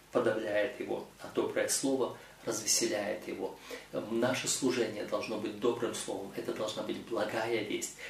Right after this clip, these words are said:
которая приносит радость, а не томит сердце. Праведник указывает, э, блаженному, блаженному своему, ближнему своему путь,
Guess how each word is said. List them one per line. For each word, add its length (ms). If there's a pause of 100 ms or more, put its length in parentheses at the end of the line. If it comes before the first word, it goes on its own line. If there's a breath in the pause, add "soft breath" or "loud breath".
которая 360
приносит 520
радость, 560
а 40
не 100
томит 380 (300)
сердце. 520 (1700 loud breath)
Праведник 480
указывает, 640 (440 loud breath)
э, 640 (300 loud breath)
блаженному, 840 (380)
блаженному 560
своему, 520 (260)
ближнему 540
своему 360
путь, 320